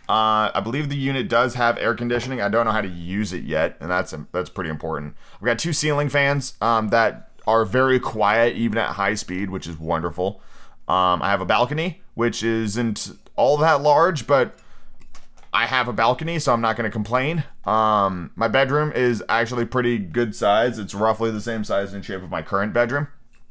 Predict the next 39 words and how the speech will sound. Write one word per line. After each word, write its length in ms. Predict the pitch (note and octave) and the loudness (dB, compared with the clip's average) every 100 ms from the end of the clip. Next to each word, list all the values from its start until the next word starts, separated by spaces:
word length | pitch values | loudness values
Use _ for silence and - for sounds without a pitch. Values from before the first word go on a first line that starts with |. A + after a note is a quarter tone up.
| - - - - | -20 -18 -16 -6
uh, 300 | D2+ E2 D2+ | 0 0 2
if 280 | G2 G2 - | -2 -4 -2
not 260 | G#2 G2+ | 2 2
a 40 | E2+ | 0
bit 240 | E2 F2 | -2 -2
bigger, 400 | F#2+ G2+ A2+ A#2+ - - - - | -2 0 0 -2 -8 -20 -18 -8
because 440 | G2+ G#2+ F#2+ E2+ | 0 2 2 0
it 160 | - G2+ | -4 0
doesn't 260 | G2 F#2+ - | 0 0 -2
have, 560 | F#2+ F#2 F2 D#2+ - - - - - - - - | -2 0 0 -4 -14 -18 -20 -20 -20 -20 -10 -2
like, 200 | C3+ A2+ | 0 0
the 120 | C3 | -2
cl-, 160 | D3+ | -2
the 100 | A#2+ | 0
walk-in 400 | B2+ B2+ C3 C#3+ | 2 2 0 -2
closet 380 | A2+ A2+ A#2 B2 | 0 2 2 0
is, 140 | A#2+ G#2+ | 0 2
like, 180 | G#2+ | 2
its 140 | G#2 - | 0 -2
own 220 | A#2 A#2+ A#2 | -2 0 0
separate 400 | A#2+ - A2+ - | 0 0 -2 -2
space. 400 | - F#2+ G#2+ G#2 | 0 2 2 -2
It's 120 | G#2 | -2
not 240 | A2 F#2+ | 0 2
really 200 | G#2 G#2 | 2 2
a 80 | E2+ | 0
part 280 | - G2 G2 | 0 0 0
of 100 | F#2 | -2
the 60 | |
bedroom. 340 | E2+ F2 G2 G2+ | 0 0 0 -2
It's 100 | F2+ | 0
actually, 540 | G2 F#2+ F#2+ F#2+ - | -2 -2 -4 -4 -4
uh, 220 | G2 G2+ - | 0 0 0
in 140 | A#2+ | -2
between 400 | A#2 G#2 A2+ G#2+ | -2 -2 -2 -2
my 400 | G2+ G2 G2+ G2 - - - - - | 0 0 0 -4 -8 -20 -20 -16 -2
bedroom 400 | B2 A#2 C#3 C#3 | 0 2 0 0
and 380 | A2 A#2+ A#2 A2 | 0 2 0 -2
the 720 | F2+ A#2 A2+ G#2+ G2+ G2 F2+ | -2 -2 0 -2 -2 -4 -6